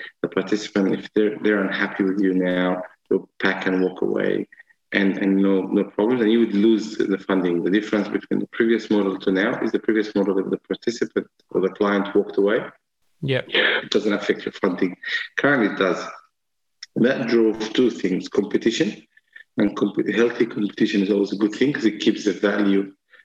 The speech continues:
Speaker 1: <clears throat> down. So from a government point of view, they like that, but it also improves the quality 'cause if you don't get creative, if you don't have a point of difference, if you don't put a lot of effort in,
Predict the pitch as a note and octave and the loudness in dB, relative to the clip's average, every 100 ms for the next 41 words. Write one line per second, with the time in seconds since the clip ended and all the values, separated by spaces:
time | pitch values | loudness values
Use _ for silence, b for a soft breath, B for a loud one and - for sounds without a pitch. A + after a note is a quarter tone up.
0 | _ - F3+ C3+ A2 C3+ E3 A#2+ - A2 | _ 2 4 4 4 2 0 -2 0 2
1 | A2 A2 A2 G#2 G2 - G2+ F#2+ F#2+ G2 | 2 2 2 2 2 0 0 0 2 2
2 | G2 F#2+ F#2+ F#2+ F#2+ F#2+ G2+ - - - | 2 2 2 2 0 0 -2 -2 -6 -12
3 | B B - B2+ C#3 C#3+ C3 G#2+ - G2+ | B B 0 2 2 2 0 0 -2 -2
4 | G#2 G#2 - A2 G2 G2 G2 G2 F#2+ - | -2 -2 0 2 2 0 0 -4 -4 -14
5 | - G#2+ - G2 - A2 G#2 C3+ C3 C3+ | -14 -16 -8 -8 0 2 2 2 0 -4
6 | - _ - - - G#2 G2 F#2+ G#2+ C3+ | -16 _ -2 -2 -2 0 2 2 0 -2
7 | C#3+ - G2 G#2 A#2 A2+ - B B B | -6 -6 0 2 2 0 -4 B B B
8 | _ - G#2 G2+ G2 - G2+ G2 F#2+ F2+ | _ -2 0 0 -2 0 0 0 -4 -4
9 | F#2+ - B2 - - G#2 G#2 - G2+ G#2 | -4 -2 -2 -2 -4 -2 -2 0 0 2
10 | G2+ - A2+ - A2+ G#2 - | 0 0 0 0 0 0 0